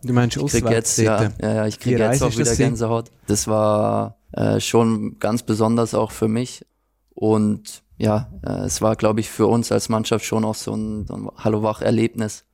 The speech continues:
Speaker 2: äh, dass wir dann, äh, gesagt haben, wir müssen uns wieder auf die Dinge konzentrieren, die uns stark machen.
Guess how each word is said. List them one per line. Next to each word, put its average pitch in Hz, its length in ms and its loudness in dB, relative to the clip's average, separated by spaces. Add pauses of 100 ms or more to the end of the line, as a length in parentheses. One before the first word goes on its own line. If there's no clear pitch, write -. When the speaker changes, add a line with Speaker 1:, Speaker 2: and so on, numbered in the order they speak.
(160)
Speaker 2:
äh, 104 220 2
dass 104 180 2
wir 107 100 2
dann, 107 260 2
äh, 101 280 -4
gesagt 107 360 0
haben, 107 180 2
wir 107 80 0
müssen 107 380 -6 (260)
uns 107 240 -2
wieder 113 200 4
auf 104 140 0
die 113 440 2
Dinge 113 320 2
konzentrieren, 110 680 0
die 110 80 0
uns 110 160 -2
stark 110 320 0
machen. 117 340 -10